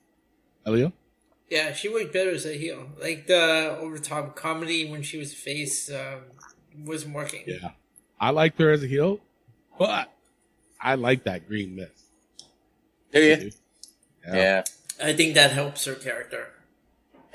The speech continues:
Speaker 3: Yeah, yeah. I, I mean, I understand what you're saying, too. I just,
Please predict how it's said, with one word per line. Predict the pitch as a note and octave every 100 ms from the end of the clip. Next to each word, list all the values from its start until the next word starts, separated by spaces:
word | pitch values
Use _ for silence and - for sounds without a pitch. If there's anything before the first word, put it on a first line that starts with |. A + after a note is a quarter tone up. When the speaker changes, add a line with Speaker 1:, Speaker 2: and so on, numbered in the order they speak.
| - - - -
Speaker 3:
Yeah, | G#3 A#3 A3+ G#3+ - -
yeah. | F3+ E3+ E3 -
I, | G#3+ A#3
I | G#3+
mean, | A#3+
I | B3
understand | A3+ - F#3 D#3+
what | D3+
you're | B2+
saying, | - C#3 C3
too. | A#2+ C3+ C3 B2+
I | C#3
just, | D#3 -